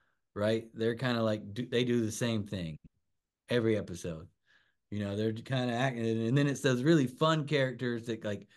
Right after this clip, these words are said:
pop in the episodes that are, like, causing the mischief or, like, breaking the law or whatever. Those are always the fun ones. Those are always the, the, you know, so, um, which I guess would be kinda like a character actor, like what you're talking about. Um,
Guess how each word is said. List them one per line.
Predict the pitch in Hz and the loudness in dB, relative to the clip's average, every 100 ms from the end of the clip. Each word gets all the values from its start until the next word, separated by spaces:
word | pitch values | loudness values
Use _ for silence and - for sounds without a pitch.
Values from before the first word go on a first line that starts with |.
| - _ _ - | -20 _ _ 0
pop | 151 143 | 0 6
in | 151 151 | 8 8
the | 135 | 6
episodes | 123 117 110 120 117 113 110 | 2 0 -2 2 4 4 2
that | 104 | 0
are, | 104 | -2
like, | 98 98 | -4 -2
causing | - 156 156 139 139 | 2 4 4 4 2
the | 123 | 2
mischief | 117 131 160 - 131 113 107 | 2 4 2 0 -2 -4 -4
or, | 101 101 | -6 -4
like, | 104 104 98 110 | -2 -4 -6 0
breaking | 156 165 147 | 2 2 0
the | 139 | 0
law | 131 151 143 123 120 | 2 4 4 2 0
or | 120 | 0
whatever. | 123 120 113 107 - _ _ _ _ _ _ | 0 0 0 -4 -8 _ _ _ _ _ _
Those | 127 151 202 202 151 | 2 6 8 6 6
are | 143 135 127 | 4 2 0
always | - 143 139 127 | 2 4 4 2
the | 110 | -4
fun | - - 156 127 | -6 2 4 4
ones. | 87 98 98 - _ _ _ | -2 -8 -12 -18 _ _ _
Those | 123 151 | 0 2
are | 143 | 4
always | 135 131 117 | 4 4 2
the, | 117 113 110 104 117 | 0 0 0 -6 -6
the, | 113 | -4
you | 113 110 | -2 -2
know, | 101 107 | -4 -6
so, | 120 113 117 - _ _ - _ _ _ _ | -4 -2 -4 -12 _ _ -20 _ _ _ _
um, | 101 104 98 92 - - | -4 -2 -2 -4 -8 0
which | 131 143 | 2 4
I | 156 | 4
guess | 185 175 | 4 2
would | 165 143 | 0 -2
be | 139 135 | -4 -6
kinda | 135 135 123 | -2 0 0
like | 113 | -2
a | 107 | -6
character | - 127 117 110 110 | -6 -2 -2 -2 -2
actor, | 113 104 110 113 | -2 -4 -2 -2
like | 104 | -4
what | 101 113 | -4 -4
you're | 107 | -4
talking | 107 117 110 113 | -2 0 0 0
about. | 107 110 110 110 - | -2 -2 -4 -8 -8
Um, | 95 95 92 90 | -8 -6 -8 -10